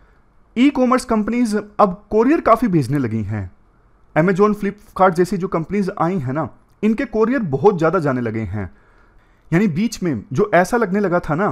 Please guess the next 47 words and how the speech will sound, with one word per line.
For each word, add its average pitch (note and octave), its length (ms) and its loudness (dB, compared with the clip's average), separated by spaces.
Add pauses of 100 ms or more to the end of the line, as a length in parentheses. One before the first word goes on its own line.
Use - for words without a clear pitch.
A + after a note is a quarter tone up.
(440)
कि A#3+ 120 -8 (440)
पिन B3 140 2
कोड B3 180 0
वगैरह G#3+ 240 2
की G#3+ 140 -4
आज F#3 260 0
के G3 100 2
समय F3+ 180 -4
में F#3 100 -2
ज़रूरत D#3 320 -2
नहीं D#3 220 -2
है, G#3 160 -4 (1000)
वो B3+ 460 0 (480)
अब G#3+ 160 2
गलत A#3+ 260 4
साबित F#3+ 360 0
हुआ D3 180 2
है। C#3+ 180 -4 (500)
जब F3 160 4
से C4+ 300 -4
ई-कॉमर्स A#3 500 0
का A#3 120 0
चलन G#3 340 0
बहुत C3 320 -2
ज़्यादा D#3+ 220 0
बढ़ C#3+ 220 0
गया C#3+ 200 0
है A2 160 -6
ना, C3 160 -4 (720)
तो A#3+ 160 0
एड्रेस F#3+ 340 6
को A#3+ 140 -4
फाइंड G3 300 0
आउट G#3 160 2
करने F#3+ 280 0
की F#3+ 200 -6 (840)
बहुत G#3 260 2
कोशिश F#3+ 360 -2
होती E3 240 -4
है E3+ 180 -2 (280)
कोरियर F3 320 4
एजेंसीज E3 400 -2
के F3+ 100 -2
द्वारा, D#3 220 0
मतलब D#3+ 320 -2
जहाँ D#3 240 0
पे D#3+ 220 0